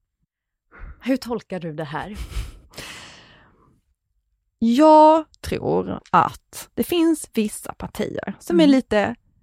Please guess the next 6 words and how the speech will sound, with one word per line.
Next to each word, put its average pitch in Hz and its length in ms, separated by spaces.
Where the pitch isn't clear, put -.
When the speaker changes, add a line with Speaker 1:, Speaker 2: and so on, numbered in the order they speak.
Speaker 2:
oroliga 240 640
för - 140
att - 220
Sverigedemokraterna 208 1000
inte 208 220
kommer 185 360